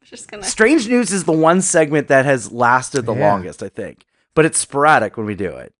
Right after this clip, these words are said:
Speaker 2: And then, uh, the What's Next on Diz Hiz. That one is an every week thing. Uh, so we're doing good with that.
Speaker 1: You're welcome, Joe.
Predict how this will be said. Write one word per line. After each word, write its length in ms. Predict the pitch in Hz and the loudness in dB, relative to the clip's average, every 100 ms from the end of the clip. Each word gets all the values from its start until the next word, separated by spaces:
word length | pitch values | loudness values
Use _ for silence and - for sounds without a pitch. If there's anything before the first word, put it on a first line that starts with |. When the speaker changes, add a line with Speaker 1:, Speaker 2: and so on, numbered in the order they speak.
| - | -10
Speaker 2:
And 180 | 120 | -6
then, 320 | 117 120 117 113 | -4 -2 -4 -2
uh, 340 | 104 104 98 | -2 -2 -4
the 220 | 107 120 117 | -4 -4 -4
What's 340 | 120 123 - | -4 -6 -4
Next 260 | 135 147 - | -4 -4 -2
on 120 | 160 | 0
Diz 220 | 160 226 | 0 -2
Hiz. 220 | - 82 76 | -4 -8 -2
That 220 | 113 120 | 0 0
one 200 | 143 135 | 0 -2
is 140 | 120 | -4
an 120 | 120 | -4
every 300 | - 123 120 | -2 -2 -2
week 260 | 120 113 107 | -4 -4 -6
thing. 460 | - 98 90 135 - _ _ _ _ _ _ _ | -6 -4 -4 -8 -14 _ _ _ _ _ _ _
Uh, 300 | - 101 98 | -10 -6 -6
so 140 | 101 113 | -6 -8
we're 100 | 101 | -6
doing 260 | 127 147 | -4 -2
good 160 | 143 143 | 0 0
with 160 | 131 - | -2 -4
that. 320 | 98 90 - | -4 -4 -6
Speaker 1:
You're 180 | 247 226 | -6 -6
welcome, 340 | 180 - - | -6 -8 -12
Joe. 140 | 190 | -10